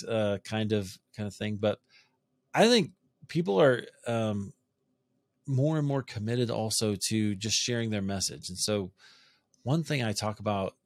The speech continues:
um, a lot with my group of Christian podcasters is that the, the message of, of Christ that he brings goes out around the world in the next, let's say, century or, or more, uh, through podcasting. It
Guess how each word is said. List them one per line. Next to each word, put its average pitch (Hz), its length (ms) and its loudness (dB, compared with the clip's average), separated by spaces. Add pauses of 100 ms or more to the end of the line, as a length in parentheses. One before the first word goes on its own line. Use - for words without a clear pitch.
um, 90 280 -10
a 95 60 -8
lot 98 540 -4
with 92 160 -6
my 95 220 -4
group 104 260 -4
of 95 100 -4
Christian 175 340 -2
podcasters 90 840 -8
is 95 460 -4 (580)
that 104 360 -4
the, 95 360 -2 (320)
the 107 140 -4
message 104 720 2
of, 90 240 -4
of 98 200 -8
Christ 104 600 -4
that 95 200 -8
he - 360 -8
brings 107 480 -4 (480)
goes 123 320 6
out 113 240 2
around 107 340 0
the 101 80 -4
world 104 540 0 (240)
in 117 220 -2
the 110 80 -2
next, 104 340 -4
let's 104 180 -6
say, 101 140 -2
century 101 480 -4
or, 92 140 -4
or 92 140 -10
more, 98 400 -4 (540)
uh, 92 360 -2 (120)
through 175 340 4
podcasting. - 680 -6 (220)
It 98 120 -6